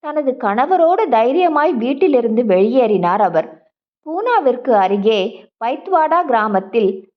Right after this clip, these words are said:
பெண் குழந்தைகளுக்கான பள்ளியில் அவர் ஆசிரியையான ஆண்டில் சாவித்திரிபாயின் வயது பதினேழு மட்டுமே. ஆனால்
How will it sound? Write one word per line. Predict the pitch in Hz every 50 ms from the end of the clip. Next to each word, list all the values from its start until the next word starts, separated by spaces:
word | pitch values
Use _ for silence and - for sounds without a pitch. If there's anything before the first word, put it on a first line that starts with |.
| _ _
பெண் | 277 - 339 453 466 -
குழந்தைகளுக்கான | - 302 277 285 285 294 294 330 302 277 269 269 269 262 240 240 247 262 254 254
பள்ளியில் | - 202 196 202 208 208 202 226 208 190 208 202 - - _ -
அவர் | 196 202 202 185 - - - 175
ஆசிரியையான | 185 220 302 302 - 339 285 285 277 262 247 220 208 214 220 214 185
ஆண்டில் | 170 170 170 175 180 208 202 180 - - - - _ _ _ _
சாவித்திரிபாயின் | - 233 214 233 247 311 370 - 392 294 247 220 214 196 196 202 190 185 180
வயது | 185 180 180 190 190 202 202 226 - - _ _ _ _ _ _ _
பதினேழு | 208 185 190 226 262 277 302 294 269 226 202 185
மட்டுமே. | 185 175 180 180 - 208 190 180 151 - - - _ _ _ _ _ _ _ _
ஆனால் | - 277 294 302 339 381 349 269 277